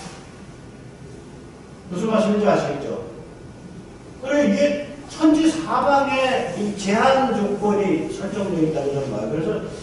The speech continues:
좀 불쌍한 사람이에요. 그리고 바이든 정부에 대한 제일 큰 한도 중국으로서 보는데 중국의 말을 중국으로 기울면 기울수록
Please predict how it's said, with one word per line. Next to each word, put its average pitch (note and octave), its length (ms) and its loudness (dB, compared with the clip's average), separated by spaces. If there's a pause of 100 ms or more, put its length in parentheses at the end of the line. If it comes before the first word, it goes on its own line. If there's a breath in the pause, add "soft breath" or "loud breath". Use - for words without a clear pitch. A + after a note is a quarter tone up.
(180)
좀 G#3 100 -6
불쌍한 B3 420 0
사람이에요. - 440 -4 (1900)
그리고 B3 180 2
바이든 A#3 300 8
정부에 A#3+ 380 6
대한 A3 140 6
제일 A3 220 2
큰 A3 140 -2
한도 G#3 340 2
중국으로서 G#3 500 2
보는데 D#3+ 800 -2
중국의 B3 960 2
말을 - 720 4
중국으로 B3 500 4
기울면 A#3 480 4
기울수록 C4+ 960 0